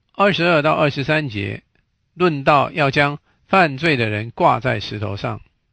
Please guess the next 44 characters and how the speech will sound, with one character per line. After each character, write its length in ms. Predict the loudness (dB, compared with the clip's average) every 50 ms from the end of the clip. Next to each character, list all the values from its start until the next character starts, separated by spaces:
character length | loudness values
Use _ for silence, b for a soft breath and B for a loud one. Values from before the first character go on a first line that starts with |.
| _ _ _ _ _ _ _ _ _ _ _ _ _ _ _ _ _ _ _ _ _
犯 180 | 2 2 2
罪 160 | 4 4 4 6
的 140 | 6 6
人 280 | 6 6 4 2 0 -4
可 140 | -2 0 2
以 120 | 2 2
用 180 | 2 0 0 -2
石 160 | -4 -2 0
头 140 | 0 0 0
打 260 | 2 2 2 2 2
死， 340 | 0 -2 -6 -8 -8 -8 -8
也 140 | -8 -8 -8
可 200 | -8 -6 -6 -4
以 100 | -4 -4
挂 300 | -4 -2 0 0 0 0
在 240 | 0 -2 -2 -2 -4
木 180 | -6 -8 -8
头 180 | -6 -6 -6 -6
上 240 | -6 -8 -8 -8 -10 -12
处 260 | -14 -14 -12 -12 -10
死。 280 | -10 -10 -10 -12 -14 -20 _ _ _ _ _ _ _ _ _ _ _ _ _ _ _ _ _ _ _ _ _ _
司 180 | -8 -4 -2 2
提 140 | 2 2 4
反 260 | 4 2 2 0 -4
是 160 | -6 -8 -4
被 180 | -2 0 0 0
石 220 | -2 -4 -6 -4
头 160 | -4 -4 -4
打 240 | -2 -2 0 0 0
死 180 | -2 -4 -10 -10
的， 140 | -14 -16 -20 _ _ _ _ _ _ _ _ _ _ _ _ _ _ _ _ _
主 160 | -8 0 2
耶 140 | 4 4 4
稣 200 | 2 0 -2 -2
是 140 | -2 -2 0
在 160 | 2 2 2
十 160 | 2 -2 -4
字 160 | -4 -4 -2
架 180 | 0 0 0 0
上 240 | 0 -2 -4 -4 -4
被 140 | -4 -6 -6
钉 280 | -4 -6 -6 -6 -6
死 200 | -8 -12 -14 -14
的， 120 | -18 -20